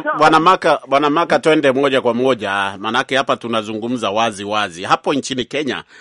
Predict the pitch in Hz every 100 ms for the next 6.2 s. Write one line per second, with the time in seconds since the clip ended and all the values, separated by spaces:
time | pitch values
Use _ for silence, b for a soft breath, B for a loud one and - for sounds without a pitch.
0 | B B 92 - 127 131 143 170 143 143
1 | 139 151 135 127 123 120 139 139 120 127
2 | 131 117 113 123 117 107 131 131 120 -
3 | 143 147 156 147 127 143 185 147 90 _
4 | b b - 107 117 - 143 135 123 120
5 | 123 - 143 - 135 123 120 127 113 151
6 | -